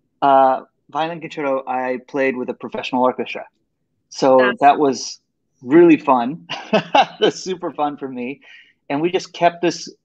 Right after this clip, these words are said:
Speaker 1: uh, relationship. He was fun. We played a bunch of high schools in Austin.
Speaker 2: Mm-hmm. Mm-hmm.
Speaker 1: And, uh, he was so relatable, um, to all the
Speaker 2: Yes.
Speaker 1: kids there, to me, and, um, and I was just so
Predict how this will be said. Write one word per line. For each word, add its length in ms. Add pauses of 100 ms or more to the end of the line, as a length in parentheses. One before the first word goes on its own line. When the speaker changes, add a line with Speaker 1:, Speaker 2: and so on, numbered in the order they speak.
Speaker 1:
uh, 260
relationship. 600
He 80
was 160
fun. 440
We 100
played 380 (320)
a 80
bunch 300
of 80 (220)
high 160
schools 720
in 100
Austin. 600 (360)
Speaker 2:
Mm-hmm. 40 (200)
Mm-hmm. 120 (160)
Speaker 1:
And, 320
uh, 220 (100)
he 60
was 180
so 160
relatable, 800 (220)
um, 320
to 120
all 260
the 100
Speaker 2:
Yes. 100
Speaker 1:
kids 300
there, 300
to 140
me, 480
and, 320
um, 380 (600)
and 160
I 80
was 180
just 220
so 420